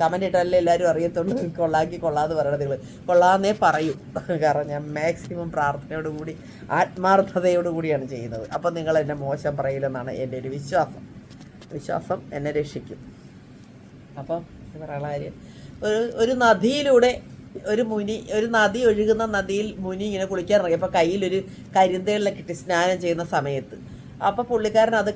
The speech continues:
കയ്യിലെടുത്തിട്ട്, നമ്മളൊരു ഐതിഹ്യം കേട്ടില്ല, കയ്യിലെടുത്ത് അതിനെ കരയ്ക്ക് വെച്ച് ജീവനോടെ അത് ചത്തു പോകണ്ടെന്ന് ഓർത്തിട്ട് ഉടനെ അത് ആ തേള് ആ സ്വാമിക്കിട്ട്, ഏഹ്, കുത്തി. അപ്പൊ വേറൊരാൾ കൂടെ പെണ്ണു പറഞ്ഞു, "എന്താണ് സ്വാമി?" സ്വാമി അദ്ദേഹത്തെ ര-, അതിനെ രക്ഷിക്കാൻ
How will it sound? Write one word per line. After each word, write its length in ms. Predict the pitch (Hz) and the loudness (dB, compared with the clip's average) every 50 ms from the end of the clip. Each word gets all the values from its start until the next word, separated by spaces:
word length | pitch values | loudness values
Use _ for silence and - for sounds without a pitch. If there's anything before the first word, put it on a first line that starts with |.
| 208 185 | 2 4
കയ്യിലെടുത്തിട്ട്, 800 | 165 170 185 214 202 190 175 170 170 - - 185 - - 170 175 170 - | 4 4 2 2 2 2 2 0 -2 -2 -6 -10 -8 -8 -8 -8 -8 -8
നമ്മളൊരു 280 | 214 196 214 226 240 226 214 208 | -8 -4 0 2 4 4 4 4
ഐതിഹ്യം 300 | 208 202 214 226 220 202 | 2 2 0 0 0 2
കേട്ടില്ല, 220 | 185 170 - 156 147 175 | 0 0 -2 -2 -2 0
കയ്യിലെടുത്ത് 480 | 165 170 185 175 170 165 175 175 175 175 | 2 2 2 -2 -4 -6 -6 -4 -2 -2
അതിനെ 160 | 165 165 170 165 - 170 | -4 -4 -4 -4 -2 0
കരയ്ക്ക് 360 | 151 151 151 147 - 175 151 147 | 0 0 -2 -4 -6 -6 -8 -8
വെച്ച് 260 | 139 - - - - - - - - - - - - - - - 147 151 | -10 -12 -14 -16 -16 -16 -16 -18 -18 -20 -20 -20 -20 -18 -16 -14 -10 -10
ജീവനോടെ 380 | 156 160 165 165 165 165 170 165 | -6 -4 -2 -2 0 2 2 2
അത് 80 | 143 143 - | 0 0 -4
ചത്തു 220 | 160 - - 185 170 | -6 -6 -4 -6 -4
പോകണ്ടെന്ന് 320 | 165 160 151 160 156 151 | -4 -4 -4 -4 -6 -6
ഓർത്തിട്ട് 260 | 143 - - 160 202 - - - - - - - - 127 113 143 | -8 -8 -6 -6 -8 -8 -10 -12 -20 -18 -18 -14 -10 -6 -2 -2
ഉടനെ 300 | 165 170 196 202 202 196 185 175 170 | 0 0 0 0 0 0 0 0 2
അത് 120 | 165 175 170 - - 147 160 | 2 2 0 0 0 -2 -2
ആ 20 | 160 - - - - - | -2 -2 -6 -10 -8 -6
തേള് 340 | 170 156 156 156 160 160 156 - - - - - - | -4 -2 -2 -2 -2 -4 -4 -6 -8 -12 -12 -10 -10
ആ 40 | 147 - - | -10 -6 -4
സ്വാമിക്കിട്ട്, 640 | 165 147 139 143 147 156 - - 147 - - 135 139 - - - - - - - - - - - - - - - - - | -2 -2 0 0 -2 -4 -6 -10 -12 -12 -10 -12 -12 -12 -14 -18 -18 -20 -20 -20 -20 -20 -20 -20 -20 -20 -18 -16 -14 -10
ഏഹ്, 220 | 139 143 143 143 139 - | -8 -6 -6 -6 -8 -8
കുത്തി. 280 | - - - - - - - - - - - - - - - - - - - - - - | -10 -10 -10 -10 -12 -14 -14 -14 -18 -18 -18 -20 -20 -20 -20 -20 -20 -20 -20 -20 -18 -12
അപ്പൊ 140 | - 139 170 170 | -8 -6 -2 0
വേറൊരാൾ 380 | 180 170 170 175 185 190 180 180 180 175 | 2 2 2 4 4 4 4 4 4 2
കൂടെ 120 | 175 170 160 165 | 0 -2 -4 -4
പെണ്ണു 140 | 160 156 | -4 -8
പറഞ്ഞു, 180 | 160 156 170 165 160 | -8 -6 -6 -6 -4
"എന്താണ് 220 | 160 190 202 208 202 - | -4 -4 -4 -4 -4 -4
സ്വാമി?" 280 | 208 190 185 190 185 156 165 - 185 | -4 -4 -4 -4 -6 -8 -8 -4 -4
സ്വാമി 220 | 156 156 165 185 180 | -4 -2 -2 -2 -2
അദ്ദേഹത്തെ 320 | 170 175 175 170 175 196 190 180 | -2 -2 -2 -4 -4 -6 -6 -4
ര-, 120 | 156 156 - 160 | -4 -4 -4 -4
അതിനെ 220 | 156 175 175 190 180 180 | -6 -4 -6 -6 -4 -4
രക്ഷിക്കാൻ 400 | 170 170 - 190 180 - 190 | -6 -6 -6 -6 -4 -2 -2